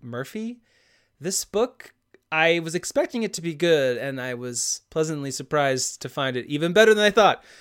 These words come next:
I gave it a ten out of ten at A P T comics dot com in my review. It's I, I mean, I'm a huge fan of the movies, the more recent movies, you know?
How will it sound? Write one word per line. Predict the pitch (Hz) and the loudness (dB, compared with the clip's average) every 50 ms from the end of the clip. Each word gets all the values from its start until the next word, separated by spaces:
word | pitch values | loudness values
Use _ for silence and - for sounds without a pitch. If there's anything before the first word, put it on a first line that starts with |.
| - - | -8 -4
I | - 151 | -2 0
gave | 156 170 170 | 2 2 2
it | 160 160 | 2 0
a | |
ten | 151 - 170 156 | 0 2 2 2
out | 147 139 | 2 2
of | 135 | 0
ten | - 151 139 135 127 | 0 -2 -2 -2 -2
at | 120 113 | -4 -4
A | 120 127 | -6 -8
P | 113 | -8
T | - 131 | -8 -6
comics | 135 131 117 | -6 -4 -4
dot | - 123 113 | -4 -6 -6
com | 131 123 | -6 -6
in | 117 | -6
my | 120 113 113 | -6 -8 -8
review. | 113 113 113 135 131 123 - - - - - - - - - - _ - | -8 -6 -2 -2 -2 -2 -2 -6 -16 -20 -20 -20 -20 -20 -20 -20 _ 0
It's | - 180 180 175 - - - - - - - - _ _ _ _ _ _ - | 2 2 4 4 2 2 2 2 0 -2 -4 -6 _ _ _ _ _ _ -6
I, | - 170 - - | -2 -2 2 6
I | 214 | 8
mean, | 214 226 220 | 8 10 10
I'm | 220 254 - | 10 10 10
a | 185 160 123 117 - - - 123 - | 8 4 4 -2 -16 -20 -16 -12 -10
huge | 147 - - 180 165 - - | -8 -4 -2 -2 -2 -2 -2
fan | - 131 127 131 | -2 0 0 0
of | 131 120 | -2 -4
the | 113 | -4
movies, | 107 104 110 113 117 135 139 143 139 - | -6 -6 -6 -6 -6 -6 -6 -6 -6 -6
the | - 127 117 113 110 110 123 - - | -2 -2 -2 -2 -4 -8 -12 -14 -12
more | 139 127 120 110 | -8 -8 -6 -6
recent | 110 117 120 - 131 123 | -6 -6 -6 -8 -8 -6
movies, | 135 131 135 143 143 | -8 -8 -8 -8 -8
you | 165 160 | -6 -8
know? | 160 160 | -8 -8